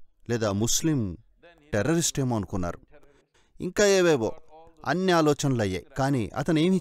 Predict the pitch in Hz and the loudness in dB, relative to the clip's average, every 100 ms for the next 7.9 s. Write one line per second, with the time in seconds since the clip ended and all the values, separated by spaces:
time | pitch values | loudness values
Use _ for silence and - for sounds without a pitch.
0 | 131 95 78 101 131 190 196 160 147 160 | 0 -4 -6 -2 0 0 0 0 0 -2
1 | 147 135 127 123 110 95 92 92 92 87 | -2 -2 0 -2 -2 -6 -6 -8 -8 -10
2 | - - - 165 156 95 117 - 143 131 | -8 -8 -4 0 0 2 0 0 -2 0
3 | 120 - 107 120 131 - 120 127 110 110 | 0 -2 -4 -2 -2 0 -2 0 -2 -2
4 | 92 85 87 - - 180 _ _ _ _ | -2 -4 -8 -10 -16 _ _ _ _ _
5 | _ _ _ _ _ _ _ _ _ _ | _ _ _ _ _ _ _ _ _ _
6 | _ _ _ - 151 185 190 175 143 135 | _ _ _ -2 0 2 2 2 0 -2
7 | 143 135 123 120 107 107 123 120 | -4 -2 -6 -4 -4 -4 -4 -6